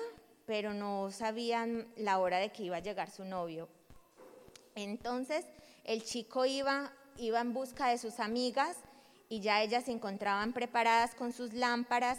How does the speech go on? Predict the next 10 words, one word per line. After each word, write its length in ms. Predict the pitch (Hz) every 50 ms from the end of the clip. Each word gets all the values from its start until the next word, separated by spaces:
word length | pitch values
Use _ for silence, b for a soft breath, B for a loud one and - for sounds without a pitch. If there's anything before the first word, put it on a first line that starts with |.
| 247 -
y 100 | 247 233
con 220 | - - 202 202
sus 220 | 196 - 202 175 -
aceites 640 | 208 220 - - 254 247 247 214 - 233 254 254 - - - -
para 260 | - 202 190 190 180
ir 160 | 185 196 175 - - - - -
a 160 | - 202 202
poder 840 | - 202 190 180 180 175 175 175 175 165 160 - - - - - _
ir 320 | - 202 208 196 202 196 202
al, 340 | 202 196 196 190 196 196